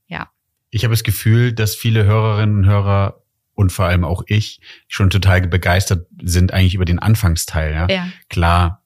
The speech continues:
Speaker 2: jetzt werden viele die Hände über den Kopf zusammenschlagen und sagen, ja, viele D S P und S S P-Logiken sind ja auch darauf aufgebaut, dass man teilweise so Sachen machen kann. Aber die Art und Weise, das neu aufzubauen, weil jetzt kommen wir ja, glaub ich, zu dem Punkt, ich bin
Speaker 1: Ja.
Speaker 2: sehr gespannt.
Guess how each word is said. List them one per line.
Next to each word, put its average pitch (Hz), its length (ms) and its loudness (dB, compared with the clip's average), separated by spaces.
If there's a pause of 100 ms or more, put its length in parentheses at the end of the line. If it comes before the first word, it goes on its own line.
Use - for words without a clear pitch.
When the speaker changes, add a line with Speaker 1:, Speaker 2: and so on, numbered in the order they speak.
(120)
Speaker 2:
jetzt - 140 -14
werden 82 220 0
viele 87 240 2
die 82 160 -2
Hände 95 140 4
über 92 100 2
den 90 40 4
Kopf 98 180 -2
zusammenschlagen 87 540 0
und 82 60 0
sagen, 82 220 0
ja, 82 180 0
viele 92 280 0
D 90 140 -4
S 90 140 -4
P 92 240 0
und 82 140 -2
S 90 160 -2
S 82 80 -6
P-Logiken 92 640 2
sind 87 260 0
ja 85 260 0
auch 87 200 -4
darauf 82 280 -4
aufgebaut, 90 440 -2
dass - 80 -8
man 80 100 -2
teilweise 92 460 0
so 85 80 -4
Sachen 85 260 -4
machen 107 220 -4
kann. 127 300 -2 (340)
Aber 98 200 -2
die 87 120 -4
Art 92 180 -2
und 92 80 0
Weise, 87 260 -2
das 85 140 -4
neu 95 240 2
aufzubauen, 117 640 -2
weil 87 140 0
jetzt 90 120 -4
kommen 101 160 0
wir 95 80 0
ja, 90 40 -2
glaub 92 220 -4
ich, 87 60 -6
zu - 80 -6
dem 85 140 -2
Punkt, 120 260 -2
ich 85 60 -12
bin 202 80 0
Speaker 1:
Ja. 180 60 2
Speaker 2:
sehr 90 100 0
gespannt. 90 440 -2